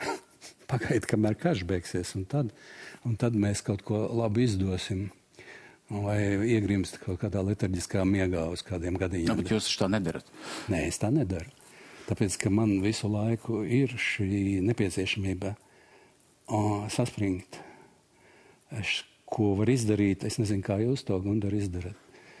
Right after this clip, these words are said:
Speaker 1: bet es jums ieteiktu, o, atcerēties par nāvi katru mīļu brīdi.
Speaker 2: Nu, mums katram savas formulas un, un
Speaker 1: Bet
Speaker 2: paņēmieni
Speaker 1: jūs
Speaker 2: un instrumenti.
Speaker 1: pasakiet jūs man, es varbūt no jums varu iemācīties.
Speaker 2: Es jautāju jums,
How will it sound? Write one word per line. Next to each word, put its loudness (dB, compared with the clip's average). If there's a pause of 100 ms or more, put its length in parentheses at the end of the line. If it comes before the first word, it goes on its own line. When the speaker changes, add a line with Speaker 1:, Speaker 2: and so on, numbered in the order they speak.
(160)
Speaker 1:
bet -2
es -2
jums 0
ieteiktu, -2
o, -2 (320)
atcerēties -4
par -4
nāvi 0
katru -6 (400)
mīļu -2 (500)
brīdi. -4
Speaker 2:
Nu, 2
mums 0
katram 0
savas -2
formulas 0
un, -2
un -4
Speaker 1:
Bet -2
Speaker 2:
paņēmieni 6
Speaker 1:
jūs 4
Speaker 2:
un 4
instrumenti. 4
Speaker 1:
pasakiet 2
jūs 4
man, 6
es 0
varbūt 2
no 6
jums 4
varu 4
iemācīties. 2
Speaker 2:
Es 4
jautāju 4
jums, 2